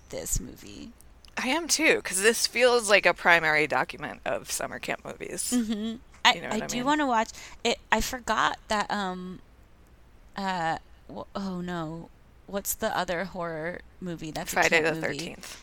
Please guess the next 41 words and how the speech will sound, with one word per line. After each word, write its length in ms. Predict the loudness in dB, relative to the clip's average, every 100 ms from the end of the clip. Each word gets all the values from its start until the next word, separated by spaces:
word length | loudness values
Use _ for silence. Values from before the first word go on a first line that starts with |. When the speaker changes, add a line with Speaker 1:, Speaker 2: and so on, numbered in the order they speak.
| -10
Speaker 1:
Yeah. 380 | 0 2 2 0 -12 -20 -12 -4
I, 340 | -2 0 -4 -8
I 120 | -12 -6
don't 220 | -4 -4 -6
think 220 | -8 -4
that 120 | -4 -4
I've 160 | -6 -4
seen 440 | -2 -2 -2 -8
that. 280 | -10 -14 -18 -20 -20 -20 -20 -20 -20 -6 0
Speaker 2:
Oh, 440 | 2 6 6 4 0 -2
I 160 | 4 4
like 220 | 6 2
that 180 | -2 -8
one 80 | -10
a 60 | -10
lot. 140 | -6
Speaker 1:
I, 80 | -6
so 160 | -4 -2
I 100 | -2
think 260 | -2 -6 -6
that 100 | -4
we 80 | -4
should 180 | -4
watch 400 | -4 -6 -6 -8
that 300 | -4 -4 -6 -10 -14 -16 -6 0
Speaker 2:
Yeah. 60 | 0
Speaker 1:
also, 580 | 0 -4 -8 -10 -14 -14 -10
and 240 | -8 -6
probably 360 | 4 6 8 4
have 320 | 2 -2 0
that 180 | -2 -2
be 140 | -6
the 180 | -6 -6
only 240 | -4 -6
camp 480 | -6 -8 -6 -6 -8
horror 440 | -8 -6 -4 -6 -8
that 180 | -10 -10
we 80 |
do. 320 | -14 -14 -14 -16 -20 -20 -20 -20 -20 -20 -20 -20 -20 -20 -20 -20 -20 -12 -6
Speaker 2:
Okay. 320 | -2 -2 -4 -14 -18 -10
Speaker 1:
Maybe. 360 | -8 -8 -12